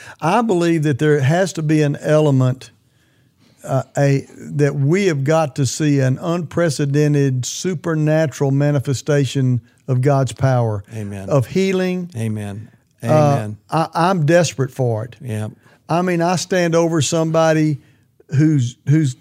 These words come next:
Speaker 1: got cancer or, or, or, or dealing with a life-threatening thing in their lives, or someone with no limbs, and you're looking at that and you're thinking it would not be anything
Speaker 2: That's right.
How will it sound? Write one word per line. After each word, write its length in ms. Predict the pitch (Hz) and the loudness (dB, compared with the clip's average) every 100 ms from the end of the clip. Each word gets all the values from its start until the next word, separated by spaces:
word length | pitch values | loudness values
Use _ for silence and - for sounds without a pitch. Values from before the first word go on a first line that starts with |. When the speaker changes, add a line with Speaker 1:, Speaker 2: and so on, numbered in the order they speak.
| - | -2
Speaker 1:
got 260 | 160 156 143 | 0 0 0
cancer 580 | 170 165 139 - 127 117 | 0 2 0 -2 -2 -2
or, 460 | 139 139 127 113 - _ _ - | 0 2 2 0 -6 _ _ -6
or, 260 | 139 139 131 | 0 0 0
or, 240 | 139 139 | -2 -2
or 200 | 143 135 | 0 2
dealing 400 | 127 165 175 151 | 4 4 4 2
with 120 | 143 | 2
a 80 | 143 | 2
life-threatening 800 | 143 147 156 - 156 160 156 143 | 2 2 2 0 0 0 0 -2
thing 460 | 127 147 139 127 135 | 0 0 0 0 0
in 140 | 143 | 0
their 160 | 139 139 | 0 0
lives, 420 | 139 139 135 117 | 0 0 0 -2
or 160 | 127 117 | -2 -2
someone 460 | - 170 165 156 | -4 -2 0 0
with 100 | 143 | 0
no 200 | 143 156 | 2 2
limbs, 800 | 147 143 156 156 139 120 113 - - _ _ _ 156 | 2 2 4 2 2 2 0 -6 -14 _ _ _ 0
and 140 | 147 | 2
you're 140 | 160 160 | 4 2
looking 340 | 180 165 160 | 2 0 0
at 160 | 147 165 | 0 2
that 260 | 151 147 | 2 4
and 100 | 139 | 2
you're 140 | 147 151 | 2 0
thinking 600 | - 160 143 139 131 - | -2 -2 -2 -2 -2 -4
it 200 | 165 156 | -4 -4
would 180 | 160 147 | -2 0
not 400 | 143 160 165 160 | 2 2 -2 0
be 340 | 139 147 143 - - | 2 2 0 -4 -4
anything 800 | 196 214 185 - 123 101 95 107 | 0 2 0 0 -2 -2 -6 -12
Speaker 2:
That's 340 | 135 110 110 - | -12 -12 -10 -10
right. 220 | 113 | -10